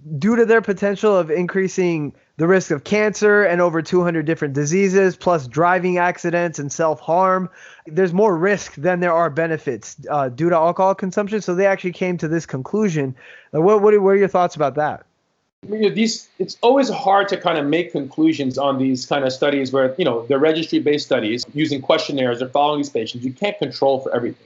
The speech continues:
Speaker 2: right? And oftentimes, especially when it comes to alcohol, and when they're going by reported alcohol use, people are always gonna downplay it, right? So when you think
Speaker 1: Right.
Speaker 2: that, oh, even these people who drank three drinks a week, they did bad, but how do we really know, right?
Speaker 1: True.
Speaker 2: So it's, it's, you know, I think it has to be taken with a grain of salt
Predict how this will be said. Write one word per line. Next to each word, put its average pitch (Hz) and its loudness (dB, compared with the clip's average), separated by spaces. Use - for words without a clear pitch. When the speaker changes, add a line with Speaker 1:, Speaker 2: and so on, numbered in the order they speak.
Speaker 2:
right? 127 0
And 151 -2
oftentimes, 165 -2
especially 190 -4
when 165 -4
it - -8
comes 139 -2
to - -2
alcohol, 131 0
and 147 -2
when 147 0
they're 151 0
going 175 2
by 147 2
reported 151 -2
alcohol 160 0
use, 165 -4
people 175 0
are - 4
always 147 2
gonna 139 -4
downplay 151 -2
it, 76 -8
right? 120 -2
So 139 -6
when 135 -4
you 135 -4
think 139 -4
Speaker 1:
Right. 143 -2
Speaker 2:
that, 151 -2
oh, 151 2
even 160 -2
these 180 -2
people 151 -2
who 143 -2
drank 135 0
three 202 0
drinks 190 2
a 165 0
week, 185 0
they 160 0
did 151 -4
bad, 175 4
but 131 -4
how 165 0
do 170 2
we 156 0
really 135 0
know, 139 -2
right? 131 0
Speaker 1:
True. 143 -8
Speaker 2:
So 143 2
it's, 151 -6
it's, - -6
you 185 -4
know, 156 0
I 156 -4
think 220 0
it 190 2
has 180 2
to 175 -10
be 160 -6
taken 156 -6
with 147 -4
a 123 -10
grain 139 -4
of 123 -6
salt 139 -2